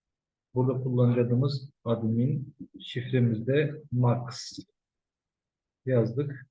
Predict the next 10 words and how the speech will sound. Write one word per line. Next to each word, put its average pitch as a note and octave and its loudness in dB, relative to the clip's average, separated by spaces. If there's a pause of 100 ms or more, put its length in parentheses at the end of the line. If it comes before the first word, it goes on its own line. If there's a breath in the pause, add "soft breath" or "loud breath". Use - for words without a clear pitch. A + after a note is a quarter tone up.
girişe B2 0
bastım. C#3 -2 (2500)
Bayilerimiz C#3+ 2
diye C3+ -4
bir C3 -4
bölüm B2+ 2
var. - -2 (300)
Bayilerimize A#2+ 2
tıklıyorum. B2 -2 (1080)
Buraya C#3+ 2